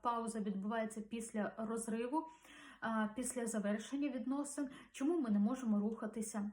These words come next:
далі з точки зору душі, карми, астрології.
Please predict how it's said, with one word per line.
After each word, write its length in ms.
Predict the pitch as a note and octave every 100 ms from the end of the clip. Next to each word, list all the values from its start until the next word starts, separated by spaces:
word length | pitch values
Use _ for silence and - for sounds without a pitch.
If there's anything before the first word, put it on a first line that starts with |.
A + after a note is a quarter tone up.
| -
далі 380 | G3+ A3+ G#3 G#3
з 60 |
точки 340 | - C4+ - A3
зору 280 | A3 G3+
душі, 380 | F#3+ B3 - G#3+
карми, 400 | G#3 A3 G#3 G3+
астрології. 680 | A3 G#3 - A#3+ A3 G#3+ F#3